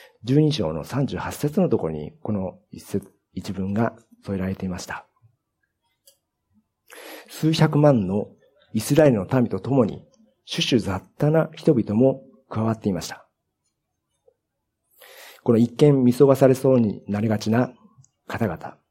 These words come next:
エジプト人であったか、他の異邦人であったかはわかりません。とにかくエジプトの中でイスラエルの神を恐れ、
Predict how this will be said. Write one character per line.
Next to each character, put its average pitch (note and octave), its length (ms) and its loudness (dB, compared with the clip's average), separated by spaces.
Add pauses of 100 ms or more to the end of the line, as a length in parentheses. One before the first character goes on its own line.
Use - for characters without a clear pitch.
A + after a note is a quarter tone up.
(800)
エ B2+ 60 2
ジ C#3+ 120 2
プ D#3+ 80 -6
ト D#3 120 6
人 B2 200 4
で F2+ 80 0
あ G2 60 0
っ - 60 -6
た - 140 -4
か、 D2 220 -8 (1000)
他 D3 220 4
の D3 80 8
異 C#3 100 6
邦 F3+ 160 4
人 B2 180 4
で A#2 100 6
あ C3 40 6
っ C#3+ 80 0
た D3+ 80 -2
か C#3+ 140 4
は F2 340 0
わ F#2+ 120 -6
か G2 100 -2
り G#2+ 60 -2
ま G2 100 -4
せ G2+ 140 -4
ん。 D2+ 200 -14 (1300)
と D3+ 100 4
に F3 100 4
か A#2 100 4
く F2 420 -8
エ G#2 80 -2
ジ A2 120 -6
プ - 100 -20
ト B2+ 120 2
の A#2+ 180 2
中 G#2+ 260 -6
で F#2+ 200 -6 (880)
イ A2 80 -6
ス B2+ 180 0
ラ C3+ 120 8
エ B2 40 6
ル G#2 60 2
の E2+ 120 -8
神 B2+ 320 0
を D#2 80 -8
恐 B2+ 200 -2
れ、 - 220 -6